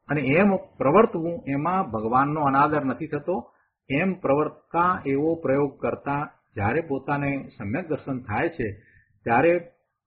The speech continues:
ભગવાન તરફનો, જેમણે આ જ્ઞાન આપ્યું છે, એવા તીર્થંકર ભગવાન, કેવલી ભગવાન, સિદ્ધ ભગવાન તરફનો અહોભાવ ખૂબ એને વધી જાય છે અને એ સાચી ભક્તિ છે.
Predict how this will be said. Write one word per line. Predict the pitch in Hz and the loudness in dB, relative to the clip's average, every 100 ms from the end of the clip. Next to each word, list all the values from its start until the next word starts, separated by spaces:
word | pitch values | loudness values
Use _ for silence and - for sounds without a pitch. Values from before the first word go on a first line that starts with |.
| _ _ _ _ - | _ _ _ _ -10
ભગવાન | 101 117 175 196 | -2 4 6 4
તરફનો, | 160 151 151 135 98 95 | 0 -2 -2 -4 -4 -4
જેમણે | 113 127 143 | -2 -2 0
આ | 135 | 0
જ્ઞાન | 110 110 131 | 0 0 0
આપ્યું | 120 101 147 | 0 -2 -6
છે, | 143 | -6
એવા | 113 - 107 123 127 | -8 -8 -8 -6 -6
તીર્થંકર | - 104 135 131 | -8 -8 -6 -4
ભગવાન, | 120 120 123 123 | -4 -2 -2 -4
કેવલી | - 113 123 | -4 -4 -2
ભગવાન, | 110 110 117 117 | -4 -4 -4 -4
સિદ્ધ | 120 113 | -10 -10
ભગવાન | 101 107 127 151 | -10 -4 -2 -2
તરફનો | 131 - 147 135 - _ _ _ - | -4 -4 -4 -8 -10 _ _ _ -10
અહોભાવ | 113 170 190 165 175 170 | -6 -2 0 2 2 2
ખૂબ | - - 202 262 240 | -2 -2 2 4 4
એને | 165 | 2
વધી | 139 113 117 | 2 0 -2
જાય | 117 110 107 | 0 0 0
છે | - 95 90 _ _ _ - | -6 -10 -12 _ _ _ -8
અને | 127 | -8
એ | - 160 208 151 | -2 4 4 4
સાચી | - 117 - 131 | 0 -6 -4 -6
ભક્તિ | 101 - 107 | -6 -8 -10
છે. | 90 - 85 | -12 -14 -20